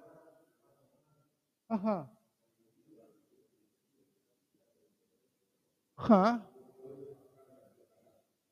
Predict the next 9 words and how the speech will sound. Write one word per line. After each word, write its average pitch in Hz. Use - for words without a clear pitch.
A 175
ver, 208
orar 240
más, 202
dice 156
Miguel, 208
clamar 202
más. 208
Sí, 190